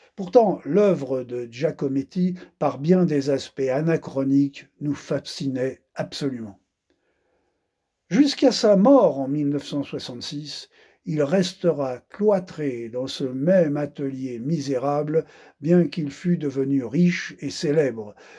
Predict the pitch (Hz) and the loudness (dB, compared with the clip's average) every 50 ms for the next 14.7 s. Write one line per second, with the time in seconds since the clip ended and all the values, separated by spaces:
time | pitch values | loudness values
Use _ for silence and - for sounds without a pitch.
0 | - - _ - - - 190 180 175 170 - - 160 151 151 151 147 147 143 135 | -20 -20 _ -18 -6 0 2 2 2 2 0 -2 -2 -2 -2 -2 -2 -2 -4 -4
1 | 131 - 160 175 175 175 180 180 180 - - - 180 165 - - - - 185 156 | -2 2 4 4 4 4 4 2 0 -2 0 2 2 2 2 0 -4 -2 -2 -2
2 | 311 294 - - - 170 156 156 151 151 151 151 151 147 147 151 151 160 175 180 | -2 -2 -4 -2 0 0 0 0 0 -2 0 0 2 2 2 2 4 6 6 6
3 | 185 185 185 180 180 - - - - - - 160 151 147 - - 165 143 156 151 | 6 4 2 0 0 -2 -8 -20 -20 -12 -8 -8 -8 -4 -2 -4 -2 -2 -2 -4
4 | 139 - - 170 151 151 143 139 143 135 135 143 135 135 156 156 156 160 156 151 | -6 -4 -2 0 0 0 0 0 -2 -2 -2 -2 -2 -2 -2 -4 -4 -4 -4 -6
5 | - - - 139 131 - - - - 160 170 170 165 170 - - 143 143 - - | -6 -6 -6 -6 -6 -6 -10 -2 4 6 8 8 8 6 0 -10 -12 -12 -8 -6
6 | 160 160 165 165 151 135 120 135 127 117 113 - 131 131 123 113 110 104 98 87 | -4 -2 -2 -2 -2 -4 -6 -8 -8 -8 -6 -6 -6 -6 -6 -8 -14 -18 -20 -20
7 | - _ _ _ _ _ _ _ _ _ _ _ _ _ _ _ _ _ _ _ | -20 _ _ _ _ _ _ _ _ _ _ _ _ _ _ _ _ _ _ _
8 | _ _ _ _ _ - 185 156 143 135 - - - - 175 175 - - - 185 | _ _ _ _ _ -10 -8 -6 -6 -6 -8 -6 -2 2 2 2 2 2 2 0
9 | 170 160 165 165 160 151 147 143 135 127 - - - - 175 170 147 143 143 - | 0 2 0 0 0 0 0 0 -2 -2 -4 -6 -6 -2 -2 -2 -2 -4 -10 -8
10 | - 156 147 139 127 127 123 120 123 120 _ - 170 180 170 151 151 139 123 123 | -6 -4 -4 -2 -2 -2 -4 -4 -4 -6 _ 0 2 2 4 2 0 -2 -4 -4
11 | 123 120 120 123 123 120 113 117 135 143 131 127 135 131 143 143 156 156 143 139 | -6 -8 -8 -12 -12 -12 -8 -6 -6 -4 -2 -2 -2 -2 -2 -2 -4 -6 -10 -14
12 | 139 _ - - - - - - _ - 156 175 202 208 214 214 180 - - - | -16 _ -20 -20 -20 -20 -20 -20 _ -2 2 4 4 4 4 2 0 -2 -2 -2
13 | 226 226 196 151 139 - 160 156 - - - - 180 185 180 175 175 170 160 151 | -2 0 0 -2 -4 -6 -8 -8 -8 -8 -4 -2 2 2 2 4 4 2 2 2
14 | 151 147 151 156 170 175 143 160 160 156 165 170 170 170 | 0 0 2 4 4 4 4 2 -2 -2 -2 -2 -6 -8